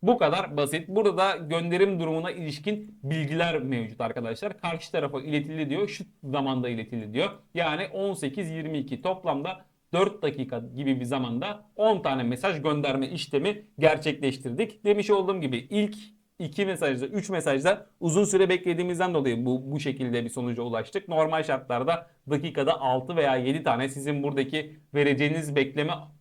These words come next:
aralığına göre değişim sağlayacaktır. Ancak şu anda hem bekleme aralığını ben uzun tuttum biraz hem de, e, demiş olduğum gibi o mesaj başlatılıyor kısmında uzun süreler bizi beklettiği için WhatsApp bu şekilde bir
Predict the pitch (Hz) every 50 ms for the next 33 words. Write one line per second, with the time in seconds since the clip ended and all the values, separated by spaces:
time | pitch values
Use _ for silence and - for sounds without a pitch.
0 | _ - 147 147 151 147 151 151 151 170 165 139 123 120 156 190 - - - _
1 | _ - 147 151 156 151 147 160 202 202 196 - 165 160 156 156 151 143 151 127
2 | - - - 190 - 208 - - _ _ _ - 196 190 160 143 143 180 180 -
3 | - - 190 170 160 156 147 156 180 185 170 170 165 170 - 185 175 175 170 160
4 | 156 147 143 139 131 123 117 113 117 120 127 123 143 143 139 143 - - - 180
5 | 175 175 185 190 190 190 - _ _ _ _ - 185 190 196 175 160 175 196 214
6 | 214 214 214 - _ _ _ _ - 151 143 143 143 139 139 139 139 139 139 139
7 | 135 139 151 160 180 175 - 180 175 165 165 175 170 156 139 151 202 - 175 165
8 | 170 180 175 170 - - _ - 170 151 151 160 170 151 156 147 147 175 175 160
9 | 147 156 151 147 - 165 147 - 170 175 170 165 147 135 - - 139 - 147 143
10 | 135 135 135 165 180 185 180 - 160 151 151 165 156 147 151 151 143 131 127 127
11 | 123 123 131 127 131 135 135 135 135 135 - 139 139 139 - 160 156 139 131 -
12 | 123 113 110 104 101 101 - - 190 196 202 - - _ _ - 165 170 180 -
13 | 165 135 135 135 120 123 165 185 196 190 196 - _ _ _ _ _ _ - 143
14 | 160 175 180 175 185